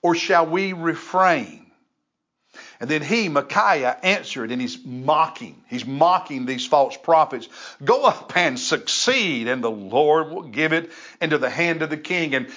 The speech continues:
Ahab knew he was mocking those false prophets. So in verse sixteen,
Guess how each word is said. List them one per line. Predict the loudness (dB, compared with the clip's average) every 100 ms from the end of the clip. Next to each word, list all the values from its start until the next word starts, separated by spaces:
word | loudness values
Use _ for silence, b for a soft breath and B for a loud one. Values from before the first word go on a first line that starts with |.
| B
Ahab | -2 0 2 0 0
knew | -4 -4
he | -2 -2
was | -4 -6
mocking | -2 0 2 0 -4 -4
those | -2 -2
false | 0 2 2 0
prophets. | -6 2 4 4 -2 -6
So | -2 -2
in |
verse | -2 -4 -2
sixteen, | -4 -4 -4 -4 -4